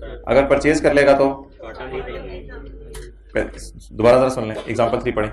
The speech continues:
लेसी ने नाइन months की लीज में enter हुआ है, लेकिन किसी भी वक्त purchase कर सकता है, तो ठीक है, ये lease के end पे purchase कर सकता है, तो it is not a short term lease। अच्छा, इसको छोड़ते हैं,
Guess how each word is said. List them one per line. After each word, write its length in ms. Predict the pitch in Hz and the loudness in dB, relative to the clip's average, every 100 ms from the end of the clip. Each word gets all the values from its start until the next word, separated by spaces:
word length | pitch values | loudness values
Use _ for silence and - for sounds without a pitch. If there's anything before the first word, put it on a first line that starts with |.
| - - - - - | -10 -20 -20 -12 -2
लेसी 420 | 110 120 - 156 | 4 4 4 0
ने 100 | 160 | 2
नाइन 240 | 139 143 | 2 2
months 160 | 147 143 | 2 0
की 100 | 147 | 0
लीज 200 | 135 135 | 0 0
में 80 | 127 | 0
enter 160 | 120 113 | 2 2
हुआ 180 | 98 | 2
है, 120 | 92 - | 0 -2
लेकिन 300 | 110 123 147 147 | 0 2 0 -2
किसी 280 | 143 165 | -2 2
भी 80 | 156 | 4
वक्त 240 | 156 147 139 | 4 2 0
purchase 300 | 131 131 127 | 2 2 2
कर 80 | 113 | -2
सकता 340 | 110 - 98 | -2 -2 0
है, 80 | 90 - - - - - - | -2 -6 -18 -20 -20 -20 -6
तो 60 | 110 | -2
ठीक 240 | 143 147 | 2 2
है, 80 | 135 117 113 | 2 -2 -2
ये 60 | 117 | 0
lease 180 | 131 139 | 0 0
के 60 | |
end 120 | 135 139 | 0 0
पे 60 | |
purchase 340 | 135 120 131 127 | -2 0 0 0
कर 80 | |
सकता 300 | 110 110 - | -4 -4 -2
है, 180 | 101 92 | -4 -4
तो 380 | - - - - | -14 -20 -8 -2
it 60 | 120 | 0
is 80 | 131 | 0
not 80 | 135 | 0
a 80 | 127 | 0
short 140 | 113 | -2
term 160 | 110 104 | -2 -4
lease। 220 | 95 - - _ _ _ _ _ _ _ _ - - - - - - - - - - - - - - _ _ _ _ - | -4 -8 -16 _ _ _ _ _ _ _ _ -20 -20 -20 -20 -20 -20 -20 -20 -20 -20 -20 -20 -20 -20 _ _ _ _ -20
अच्छा, 240 | - - - - _ - _ _ - - - _ | -18 -18 -20 -20 _ -20 _ _ -16 -14 -18 _
इसको 160 | - 117 | -10 -8
छोड़ते 340 | - 101 113 | -6 -6 -6
हैं, 120 | 104 | -10